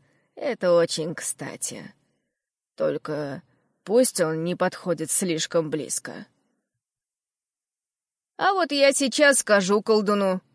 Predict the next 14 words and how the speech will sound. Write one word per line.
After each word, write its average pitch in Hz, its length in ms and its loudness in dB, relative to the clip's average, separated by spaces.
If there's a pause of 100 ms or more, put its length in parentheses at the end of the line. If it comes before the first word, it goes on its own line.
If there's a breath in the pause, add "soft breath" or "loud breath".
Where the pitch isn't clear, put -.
(1500)
проговорил 196 600 0
маленький 185 440 0
Клаус, 214 540 -4 (220)
наступил 247 540 2
на 226 80 2
мешок 226 440 -2
и 247 40 -2
прислушался. 170 1000 -4 (1040)
"Ну 165 220 -6
что?" 156 480 -8 (1700)
"Он 196 260 2
велит 208 340 2
тебе 202 280 2
пойти 196 600 4